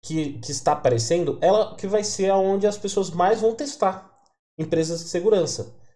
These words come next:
né? Vai ficar de olho no Ubuntu, vai ficar de olho. Quanto maior ficar a distribuição, que nem o, lá no DistroWatch tá falando que o M X Linux tá em primeiro lugar lá, então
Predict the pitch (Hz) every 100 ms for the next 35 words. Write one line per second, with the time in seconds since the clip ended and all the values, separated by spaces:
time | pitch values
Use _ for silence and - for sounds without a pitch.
0 | _ _ 117 127 107 123 - 127 131 135
1 | 123 123 139 170 220 214 190 175 156 120
2 | 117 127 113 113 120 123 - - - 277
3 | 277 226 170 202 - 175 151 131 151 135
4 | 117 202 196 110 - - 147 170 165 151
5 | 147 135 151 170 156 156 160 151 180 -
6 | 180 185 170 170 165 165 196 180 175 139
7 | 127 175 196 - 202 196 185 180 180 170
8 | 156 117 117 170 226